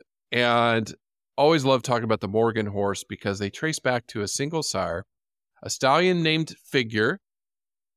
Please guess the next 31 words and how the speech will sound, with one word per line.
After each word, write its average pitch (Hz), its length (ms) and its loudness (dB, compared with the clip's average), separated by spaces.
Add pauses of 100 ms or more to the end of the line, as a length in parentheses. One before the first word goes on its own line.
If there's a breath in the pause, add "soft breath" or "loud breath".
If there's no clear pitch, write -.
(200)
uh, 85 80 -8
who 117 160 -2
was 117 140 -2
born 123 380 2
in 104 320 -4
West 135 240 2
Springfield, 127 960 -4
Massachusetts 110 920 -10
in 95 220 -14
seventeen 123 640 -6
eighty-nine. 113 800 -2 (840)
Uh, - 220 -20 (180)
he 131 240 -6
was 113 180 -2 (140)
given 165 440 4
to 113 520 0
a 104 80 -2
man 107 380 0
named 98 260 -2
Justin 101 420 -2
Morgan 101 600 0 (640)
as 120 160 0
a 107 80 -2
debt 156 280 0
payment, 98 500 -4 (100)
and 101 560 0
he 107 160 -6
went 107 240 0
on 95 340 0
to 95 240 -10
breed, 92 320 -6